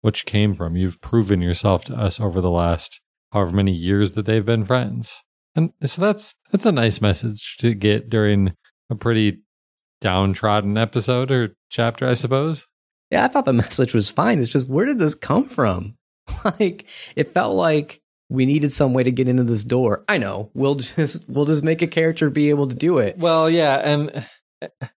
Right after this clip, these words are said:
Speaker 1: every M T has a barcode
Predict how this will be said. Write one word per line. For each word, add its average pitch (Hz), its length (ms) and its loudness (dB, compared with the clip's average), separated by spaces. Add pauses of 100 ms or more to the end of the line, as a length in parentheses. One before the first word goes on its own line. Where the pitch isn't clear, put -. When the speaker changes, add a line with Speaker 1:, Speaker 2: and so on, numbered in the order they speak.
(500)
Speaker 1:
every 139 380 2
M 139 240 2
T 147 600 0
has 123 460 0
a 127 60 -4
barcode 156 680 2